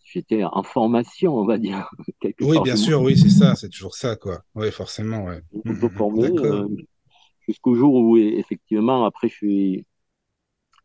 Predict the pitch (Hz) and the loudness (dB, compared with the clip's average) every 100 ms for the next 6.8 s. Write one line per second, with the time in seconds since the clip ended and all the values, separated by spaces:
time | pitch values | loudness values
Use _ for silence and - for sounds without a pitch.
0 | _ _ _ _ - 104 - 117 104 - | _ _ _ _ -6 -6 -2 -2 -2 -4
1 | 135 _ - 104 101 95 92 90 - - | -6 _ -4 -4 -4 -4 -4 -4 -6 -8
2 | - 87 - - - 87 87 - 92 92 | -10 -12 -12 -14 -10 -8 -8 -8 -10 -10
3 | 87 95 95 104 95 85 - 85 - 98 | -6 -4 -2 -2 -2 -6 -8 -8 -4 -4
4 | 92 87 90 87 82 87 - 104 85 - | -4 -8 -6 -6 -8 -8 -4 -2 -2 -6
5 | 110 - 131 110 - 92 90 - 92 90 | -8 -4 -2 -2 -4 -4 -4 -6 -4 -2
6 | 98 95 - 85 123 - 131 127 | -4 -6 -6 -4 -4 -6 -6 -6